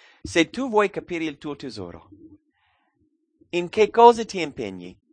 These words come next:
Un'altra domanda importante.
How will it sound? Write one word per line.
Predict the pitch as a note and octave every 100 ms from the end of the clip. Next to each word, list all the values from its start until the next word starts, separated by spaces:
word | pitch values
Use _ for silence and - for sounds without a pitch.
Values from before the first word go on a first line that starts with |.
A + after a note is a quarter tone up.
| _ _ _ _ E4 _ _ _ _ _ _ F#2+ F#2 _ _ _ _ _ _ _ _ _ _ _ _ _ _ _ _ _ _ _
Un'altra | - G#2 A#2+ B2+ B2+
domanda | A2+ G#2 G#2+ G#2+ G#2+ -
importante. | G2+ F#2+ G2+ - F2+ E2 - -